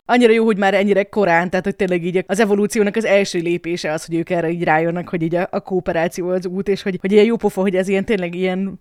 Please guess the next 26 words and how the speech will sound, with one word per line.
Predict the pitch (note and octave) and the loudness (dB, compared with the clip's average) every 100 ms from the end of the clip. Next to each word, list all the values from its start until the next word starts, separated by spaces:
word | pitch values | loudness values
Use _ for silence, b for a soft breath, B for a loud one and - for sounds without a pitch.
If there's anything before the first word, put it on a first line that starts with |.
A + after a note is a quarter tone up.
| - | -4
legjobban | A3+ G#3 G3+ F3 F#3+ | 0 4 4 4 2
rettegett, | F#3+ G3 G#3 G3+ F#3+ F3 F3+ - F#3+ | 4 4 4 2 0 0 0 -2 -4
ilyen, | F#3+ F#3+ F#3+ F#3 F#3+ G3 | -2 -2 -2 -4 -4 -2
nem | G3 | -2
tudom, | G3 F#3 | 0 -2
állatfaj | F3 F3 E3+ - F#3 F3 | 0 2 2 0 0 0
a | |
pókok, | - F3+ E3+ G#3+ - | -2 -8 -4 -6 -2
hogy | G#3+ | -4
azok | F3 G3 | -2 -6
igazából | G3+ G3 F#3+ F3+ G3+ | -4 -2 -2 0 0
mennyire | G3 F3+ E3 E3 | -2 -2 -2 -2
ilyen, | E3 E3+ | -2 -2
tényleg | A#3 G3+ | 0 2
ezzel | F#3+ F#3 | 2 2
az | F#3 F#3 | 2 2
ilyen | G3 | -2
tiszta | A#3 G#3 F#3+ | -2 -2 -2
matematikai | F#3+ F3+ F3 F#3 F3+ F3 | -2 -2 -4 -4 -2 -2
logikájukkal | E3+ E3+ - E3+ F3+ - F#3+ | -2 -6 -2 0 0 -2 -2
így | F#3+ F#3 | -2 -2
mennyire | F#3 E3 D#3+ | -4 -2 -4
egy | E3 E3 | -4 -6
ilyen, | E3 E3+ D#3+ | -6 -6 -4
ilyen | E3 E3+ F3 | -4 -4 0
humanitárius, | G3+ D#3+ E3 F3+ E3 E3 E3+ F#3 - - | 0 0 -2 -2 0 0 -2 -6 -8 -14